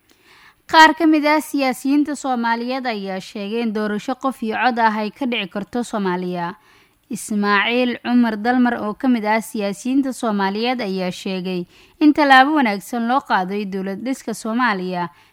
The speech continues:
xilli golaha wadatashiga qaran ay soo saareen hannaanka doorasho ee dalka ka dhici karta sanadaha soo socda. Siyaasigan ayaa tilmaamay in Soomaaliya ay doorasho qof iyo cod ah ay ka dhici karto haddii siyaasiyiinta iyo madaxda xildoonka ah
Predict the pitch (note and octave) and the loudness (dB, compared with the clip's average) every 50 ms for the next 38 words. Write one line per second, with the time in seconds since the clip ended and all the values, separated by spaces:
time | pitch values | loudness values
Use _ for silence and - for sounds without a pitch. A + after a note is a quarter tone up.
0 | _ _ - - B3 A#3+ A#3 A3 G#3 G3+ F#3+ G#3+ A3+ A#3+ A#3 A3+ G#3 G3+ G3+ F3+ | _ _ -10 -8 -6 -4 -4 -6 -6 -6 -2 0 0 2 2 0 -2 -4 -6 -6
1 | - C4 C4 - - A3 F#3+ F#3+ F3+ - G#3 G#3 A3+ A#3 A#3 G#3+ F#3+ G3+ F#3 - | -6 -6 -6 -6 -8 -10 -12 -12 -8 -6 -4 -2 -2 -2 -2 -4 -6 -6 -6 -6
2 | C4 B3+ C4 - - A#3 G#3+ A3 A#3+ A#3 G3+ F#3 F3 - _ _ _ _ _ - | -4 -4 -4 -4 -4 -2 -2 -2 -2 -2 -2 -2 -4 -6 _ _ _ _ _ -2
3 | A#3 A3+ A#3 A#3+ C4 D4 D4 C4+ - B3+ G#3 F#3 F#3+ F#3+ F#3+ F#3+ F#3+ F3+ - - | 0 2 4 4 4 4 2 2 0 -4 -6 -6 -6 -6 -6 -6 -6 -8 -8 -8
4 | A#3 A3+ G#3+ G#3+ G#3 G#3 G3 A#3 B3+ C4+ B3+ - A#3+ - - C4+ A#3+ B3 G#3+ F#3 | -6 -6 -6 -6 -6 -6 -4 -4 -4 -4 -4 -8 -8 -8 -6 -4 -4 -4 -6 -6
5 | - - G3+ F#3+ - - A3+ A3+ - - G#3+ G#3 G3+ G#3 A3 G#3+ G3+ F#3 - G#3+ | -8 -10 -10 -10 -8 -8 -8 -8 -6 -6 -6 -4 -4 -2 -2 -2 -4 -4 -6 -8
6 | G#3 G3 - - F#3 F3+ F#3+ G#3+ A3 G#3+ G3 - - _ _ - - - - - | -8 -8 -8 -8 -10 -6 -2 2 2 2 2 0 -4 _ _ -20 -20 -20 -20 -20
7 | _ - - - C4 C4 C4+ D4+ D#4 - - D#4 C#4+ D4+ C#4+ D4 C4+ A#3 A3+ A3 | _ -8 -2 0 2 4 4 4 2 0 -2 0 2 2 2 2 2 0 -2 -4
8 | G#3+ G#3+ - A#3 A3 A3 A3 G#3+ A3 A#3+ B3+ B3 A3 G#3+ - - A#3+ A3+ A3+ B3 | -4 -4 -6 -6 -4 -2 -2 -2 -2 -2 -4 -4 -6 -6 -6 -6 -4 -2 -2 0
9 | B3 A#3 A3 A3 A3+ A#3 A#3 A3+ A3 G3+ G3 F#3+ G3+ G#3 G3+ G#3 G3+ - C4 B3 | 0 -2 -2 -4 -4 -2 -2 -2 -2 -4 -6 -6 -8 -8 -8 -8 -8 -8 -10 -8
10 | - C4+ A#3+ - B3 A3+ A#3 G#3 A3+ B3+ A#3+ A3+ F#3 F3 F3 F3+ - _ _ _ | -8 -10 -10 -8 -8 -8 -8 -6 -6 -4 -2 -2 -2 -2 -2 -4 -8 _ _ _
11 | _ _ - - A3 A3 A3 - - D4 B3+ A#3 G#3+ F#3+ F#3+ - - G3 G3 - | _ _ -4 -2 -2 -2 -4 -4 -4 -4 -4 -4 -6 -8 -10 -10 -10 -10 -10 -8
12 | - A3+ G#3+ G#3 G#3 G3 G#3+ A#3+ B3+ A#3 - - A#3 G#3+ G#3 G3+ - - A3 A3 | -6 -4 -4 -4 -4 -6 -6 -6 -6 -6 -6 -6 -6 -6 -6 -6 -8 -12 -8 -6
13 | A#3 C4 C4+ C4 - A#3 F#3+ F#3+ - - A3 A3+ A#3 A3+ A3 A3 B3 A#3+ - B3+ | -2 -2 -2 -2 -2 -6 -8 -8 -8 -8 -6 -6 -4 -4 -4 -4 -4 -4 -4 -6
14 | A3+ G#3 G3 - A3+ G#3+ G#3+ G#3 B3 C4 B3+ A#3 G3 - G3 F3+ F3 F3+ F3 | -8 -8 -8 -10 -12 -12 -8 -4 -2 -2 -2 -2 -4 -6 -6 -4 -4 -4 -6